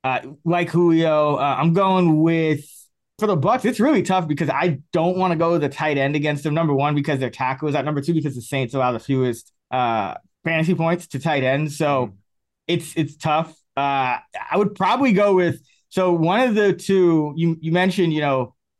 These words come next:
Speaker 1: Gage, if he's out, uh, it'll probably be Perriman and Miller,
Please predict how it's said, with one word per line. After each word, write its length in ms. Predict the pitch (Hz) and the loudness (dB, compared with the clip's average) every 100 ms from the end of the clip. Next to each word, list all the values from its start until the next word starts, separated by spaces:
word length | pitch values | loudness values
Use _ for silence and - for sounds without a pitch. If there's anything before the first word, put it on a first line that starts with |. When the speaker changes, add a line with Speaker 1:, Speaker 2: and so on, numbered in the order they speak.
| _ - 151 | _ -14 -6
Speaker 1:
Gage, 540 | 139 185 190 190 185 - - | -2 2 2 2 -2 -6 -8
if 120 | 147 | -2
he's 240 | 123 233 185 | 2 2 2
out, 500 | 175 156 131 117 _ _ _ - | 2 0 0 -4 _ _ _ -8
uh, 260 | 135 135 123 | -4 -2 -2
it'll 180 | 151 156 | -2 -2
probably 440 | - 175 175 175 | -2 -2 2 2
be 400 | 151 156 147 143 143 | 2 2 4 2 -2
Perriman 420 | - 160 175 170 | -6 -2 2 2
and 160 | 147 131 | 0 0
Miller, 500 | 135 151 123 107 110 | 0 0 -2 -4 -8